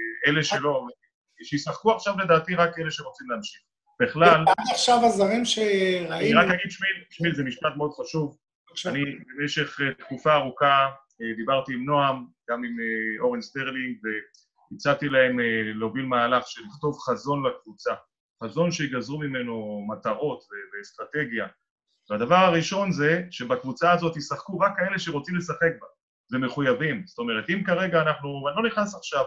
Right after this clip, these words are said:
Speaker 1: אה, הם לא מוכנים לקצץ, אני לא מדבר כרגע על הפן הניהולי, כלכלי, אבל בקבוצה הזאת צריכים לשחק רק כאלה שרוצים לשחק.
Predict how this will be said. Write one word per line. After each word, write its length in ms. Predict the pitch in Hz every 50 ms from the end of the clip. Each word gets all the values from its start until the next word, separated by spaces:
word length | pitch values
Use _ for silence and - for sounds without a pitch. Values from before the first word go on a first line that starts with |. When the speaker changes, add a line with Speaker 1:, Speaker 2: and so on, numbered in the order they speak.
| - 120
Speaker 1:
אה, 40 | 113 113 107 - - _ _ _ _ _ - 104
הם 80 | 107
לא 80 | 135 165
מוכנים 340 | 175 165 170 160 156 156 143
לקצץ, 520 | 139 - 131 113 - - 120 117 113 -
אני 140 | 113 117 123
לא 120 | 139 156
מדבר 280 | 143 131 123 131 123 123
כרגע 220 | - 117 113 - 110
על 60 | 104 101 101
הפן 220 | - 117 117 113 110 107 104 95 95 - _ _ _ _ _ 104
הניהולי, 480 | 113 117 117 113 113 117 131 143 143 - _ -
כלכלי, 680 | 127 113 104 - 117 113 113 127 143 165 190 208 202 - _ _ _ _ _ _ _ _ _ _ -
אבל 200 | 95 107 107 104
בקבוצה 500 | - 107 101 - 110 110 - 165 165 170
הזאת 240 | 156 143 170 175 175
צריכים 280 | - 135 - 147 147
לשחק 400 | 151 147 - 123 117 - 156 156 - - 117 117 123
רק 160 | 160 202 214 208 - - _
כאלה 320 | - 123 123 131 139 143 143
שרוצים 380 | - - 120 113 110 - 135
לשחק. 400 | 123 117 - 127 107 - 104 98